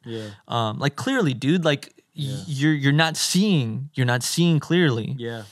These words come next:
Speaker 2: And which is why, like, also I, I, I get your point too of Natalie being a good candidate for the mom.
Speaker 1: Yeah.
Speaker 2: Because, yeah, she definitely could have been.
Speaker 1: Yeah.
Speaker 2: Um, even at the end of the episode, they're like, "Yeah, l-, she got married a year later and had three kids."
Speaker 1: Yeah.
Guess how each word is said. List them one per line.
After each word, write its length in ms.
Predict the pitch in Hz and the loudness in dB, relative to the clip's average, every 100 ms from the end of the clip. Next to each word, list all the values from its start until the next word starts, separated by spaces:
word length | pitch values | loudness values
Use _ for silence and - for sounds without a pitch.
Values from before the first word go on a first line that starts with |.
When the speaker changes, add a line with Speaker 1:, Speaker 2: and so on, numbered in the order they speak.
| - | -8
Speaker 2:
And 60 | - | 0
which 120 | 147 | 2
is 120 | 156 | 4
why, 180 | 139 151 | 2 2
like, 240 | 180 135 - | 2 -2 -2
also 340 | 131 139 - 131 | -2 0 0 0
I, 180 | 113 - | 0 -2
I, 280 | 110 110 117 - | -6 -6 -8 -8
I 80 | 117 | -8
get 240 | 127 - | -6 -6
your 80 | 120 | -6
point 260 | - 117 - | -10 -10 -6
too 260 | 208 180 | -4 -2
of 60 | 120 | -4
Natalie 380 | 117 123 120 120 | -4 -4 -4 -4
being 220 | 110 120 | -8 -8
a 60 | |
good 200 | 113 120 | -8 -8
candidate 380 | - 120 113 101 | -6 -6 -4 -8
for 100 | - | -8
the 80 | 110 | -6
mom. 380 | 135 185 147 131 | -2 0 0 -2
Speaker 1:
Yeah. 220 | 127 110 98 | -8 -12 -8
Speaker 2:
Because, 400 | 135 143 127 - - | -4 -2 -2 -4 -12
yeah, 320 | - 135 370 - _ _ - - | -6 -2 -2 -4 _ _ -14 -8
she 220 | 127 - | -6 -6
definitely 400 | 143 135 151 175 | -4 -4 -4 -4
could 140 | 156 233 | -4 -6
have 100 | 247 | -4
been. 300 | 113 107 135 | -6 -8 -10
Speaker 1:
Yeah. 180 | 123 117 117 - | -10 -12 -12 -4
Speaker 2:
Um, 540 | 127 127 113 110 127 - _ _ | 2 2 2 -2 -8 -12 _ _
even 260 | 151 175 180 | 0 2 2
at 120 | 170 | 0
the 140 | - | 0
end 100 | 175 | 0
of 80 | 175 | 2
the 80 | 165 | 0
episode, 260 | - - 165 | -2 -2 0
they're 120 | 147 | 2
like, 220 | 143 131 | 0 -2
"Yeah, 280 | 110 117 107 - | 0 2 2 -2
l-, 140 | 147 - | -10 -8
she 200 | - 143 | -4 0
got 180 | 139 151 | 2 2
married 240 | 156 170 | 2 4
a 20 | |
year 200 | 151 151 | 2 2
later 240 | 151 165 175 | 2 2 0
and 100 | 139 | 0
had 140 | 151 | -2
three 120 | 151 160 | -2 -4
kids." 400 | - 233 - 135 | -4 -4 -6 -8
Speaker 1:
Yeah. 200 | 123 | -10